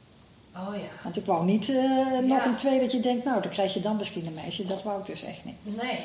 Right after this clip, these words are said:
Speaker 2: Dan maar alleen een jongen, maar niet, eh, niet nog een tweede kind.
Speaker 1: Ja. En voor jezelf had je dus toen ook bedacht, nou, voorlopig even geen relatie. Ik wil gewoon me richten op de opvoeding voor dat
Speaker 2: Precies.
Speaker 1: kind.
Speaker 2: En weet je, in, ik heb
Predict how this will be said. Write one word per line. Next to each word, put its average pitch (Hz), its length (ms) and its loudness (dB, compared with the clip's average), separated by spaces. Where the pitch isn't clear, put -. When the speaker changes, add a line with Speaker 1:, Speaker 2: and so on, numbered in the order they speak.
Speaker 2:
Dan 190 180 4
maar 302 180 4
alleen 302 260 6
een 294 120 6
jongen, 240 360 2
maar 170 280 -4
niet, 196 360 -2
eh, 240 80 0
niet 190 160 -8
nog 185 160 -6
een 185 60 -8
tweede 170 260 -10
kind. - 460 -12
Speaker 1:
Ja. - 240 -6
En 233 200 0
voor 247 160 0
jezelf 233 360 2
had 226 200 0
je 233 80 -2
dus 202 160 -4
toen 233 140 -6
ook 226 240 -2
bedacht, 202 320 -2
nou, 180 260 -4
voorlopig 202 480 -2
even 202 200 -4
geen 202 260 -4
relatie. 185 680 -6
Ik 196 180 -6
wil 190 220 -6
gewoon 185 440 0
me 175 120 -2
richten 185 440 -2
op 185 220 -8
de 185 300 -2
opvoeding 185 600 -6
voor 180 180 -4
dat 180 80 -2
Speaker 2:
Precies. 202 500 4
Speaker 1:
kind. 220 120 -2
Speaker 2:
En 196 60 2
weet 196 220 4
je, 220 100 2
in, 214 440 0
ik 226 160 -6
heb 190 180 -2